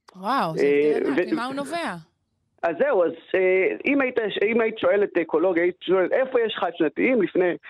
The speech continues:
Speaker 2: לפני המחקר שלנו, היו אומרים לך, "תראי, זה בדרך כלל באזורים שהם יותר יבשים, באזורים ש-, פחות משקעים, באזורים יותר חמים." אה, אבל גם,
Speaker 1: רגע, אבל את
Speaker 2: אה,
Speaker 1: זה לא
Speaker 2: זה
Speaker 1: הסברת. למה,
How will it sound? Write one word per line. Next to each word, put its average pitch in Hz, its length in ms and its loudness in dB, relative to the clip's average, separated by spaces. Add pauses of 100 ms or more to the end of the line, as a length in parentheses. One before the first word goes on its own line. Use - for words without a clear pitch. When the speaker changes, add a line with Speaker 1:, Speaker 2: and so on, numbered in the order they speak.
(120)
Speaker 2:
לפני 202 240 2
המחקר 202 460 0
שלנו, 403 460 0 (340)
היו 285 160 2
אומרים 330 200 2
לך, 294 160 2 (120)
"תראי, 269 240 2
זה 233 100 0
בדרך 269 380 0
כלל 277 360 2 (320)
באזורים 185 600 2
שהם 160 220 0
יותר 143 320 2
יבשים, 180 720 0 (320)
באזורים 160 640 2
ש-, - 80 -6 (160)
פחות 180 240 -2
משקעים, 208 520 0
באזורים 165 360 2
יותר 180 260 0
חמים." 240 460 0 (760)
אה, 151 260 2
אבל 170 280 -2
גם, 294 420 0
Speaker 1:
רגע, 202 180 -10
אבל 196 100 0
את 185 100 2
Speaker 2:
אה, 180 60 0
Speaker 1:
זה - 80 0
לא 165 140 0
Speaker 2:
זה 185 60 0
Speaker 1:
הסברת. 208 520 -10
למה, 233 380 -4